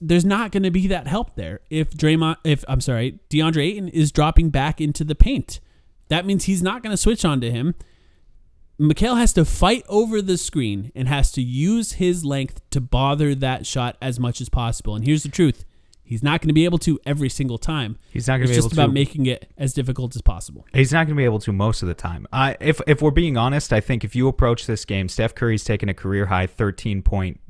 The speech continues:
Speaker 2: something threes per game. If you approach this game with the mindset of "we're gonna drop," you're dead in the water. I really think you are.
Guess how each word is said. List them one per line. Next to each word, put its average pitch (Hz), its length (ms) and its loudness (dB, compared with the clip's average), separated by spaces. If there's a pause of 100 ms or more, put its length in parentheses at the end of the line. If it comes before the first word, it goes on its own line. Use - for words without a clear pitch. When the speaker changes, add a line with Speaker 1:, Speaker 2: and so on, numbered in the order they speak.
Speaker 2:
something 90 680 -4
threes 107 400 -2
per 92 160 4
game. 95 360 -2 (340)
If 104 140 -2
you 143 100 4
approach 143 400 4
this 131 180 0
game 104 380 0 (240)
with 110 140 -2
the 117 80 0
mindset 107 520 2
of 90 120 -4
"we're 101 120 0
gonna 101 200 -4
drop," 95 360 0
you're 107 80 -2
dead 92 220 -2
in 85 60 -6
the 85 80 -4
water. - 340 -10 (960)
I 107 100 2
really 107 280 4
think 101 180 -2
you 92 140 -2
are. 87 160 -2